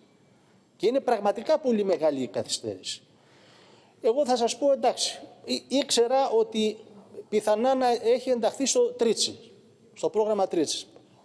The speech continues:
Πότε πρακτικά αυτή η χρηματοδότηση απελευθερώνεται έτσι ώστε να ξεκινήσει όλη αυτή η διαδικασία;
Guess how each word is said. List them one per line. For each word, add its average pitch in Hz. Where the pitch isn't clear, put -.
Πότε 403
πρακτικά 185
αυτή 175
η 196
χρηματοδότηση 175
απελευθερώνεται 202
έτσι 202
ώστε 208
να 190
ξεκινήσει 190
όλη 190
αυτή 175
η 226
διαδικασία; 240